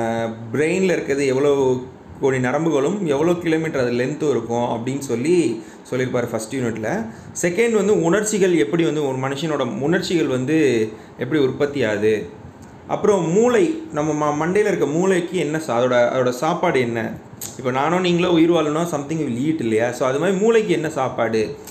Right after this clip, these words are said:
அப்படின்றது. சிக்கலான டெலிஃபோன் எக்ஸ்சேஞ்சுன்றது நம்ம உடம்புல ம-,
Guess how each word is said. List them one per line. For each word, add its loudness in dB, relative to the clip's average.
அப்படின்றது. 0
சிக்கலான 2
டெலிஃபோன் 0
எக்ஸ்சேஞ்சுன்றது 0
நம்ம 2
உடம்புல 2
ம-, -2